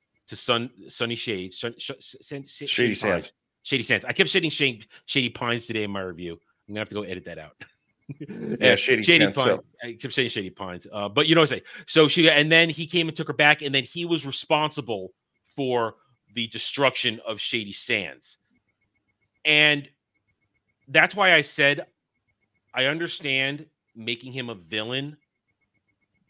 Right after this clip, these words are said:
Speaker 1: but I don't like the fact that they gave us a good dad who was being a good dad early on, and then they took that away from us. I don't,
Speaker 2: Uh,
Speaker 1: I don't like that. I don't like that.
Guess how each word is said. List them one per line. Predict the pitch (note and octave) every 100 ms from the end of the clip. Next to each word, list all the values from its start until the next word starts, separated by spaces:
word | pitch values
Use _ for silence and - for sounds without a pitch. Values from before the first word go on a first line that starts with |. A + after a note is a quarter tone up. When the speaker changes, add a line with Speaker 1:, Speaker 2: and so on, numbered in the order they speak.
| _
Speaker 1:
but | D3 C#3+
I | C3+
don't | C#3 E3+
like | D#3+ D#3+
the | D3+
fact | - C3+ C3+
that | C#3+
they | B2
gave | A2 A#2+ A#2+
us | C3+ B2+
a |
good | F#2 A#2+ -
dad | A#2+ G#2+ A#2
who | A2
was | A#2+ B2
being | - E3 F#3+
a | E3+
good | C3+ D#3+ C3
dad | D#3 D3+ C3+ A2 - -
early | C#3 C#3
on, | B2+ C3 C#3 D3+ _ _ _ _ _ _ _ C3+
and | C3
then | B2
they | A#2+
took | A2+ D#3 D#3
that | C#3
away | A#2+ A2
from | A2 F#2+ D#2
us. | - - - _ _ _ _ _ _ _ _ _ _ _ _ _ _
I | C3
don't, | E3
Speaker 2:
Uh, | D#3+
Speaker 1:
I | D3
don't | G3+ G3+
like | G3 F#3
that. | G2+ F#2
I | A2
don't | C#3 C#3+
like | D3 C#3
that. | F2 D#2+